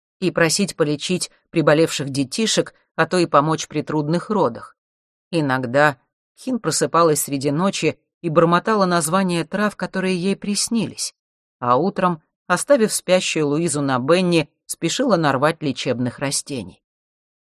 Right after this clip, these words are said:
Когда Бенни спросил, занималась ли она этим раньше, лечила больных, разбиралась в травах,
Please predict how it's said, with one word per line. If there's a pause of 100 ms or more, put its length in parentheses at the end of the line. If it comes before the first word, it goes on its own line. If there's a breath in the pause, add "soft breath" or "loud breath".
(100)
Когда
Бенни
спросил, (200 soft breath)
занималась
ли
она
этим
раньше, (280 soft breath)
лечила
больных, (200)
разбиралась
в
травах,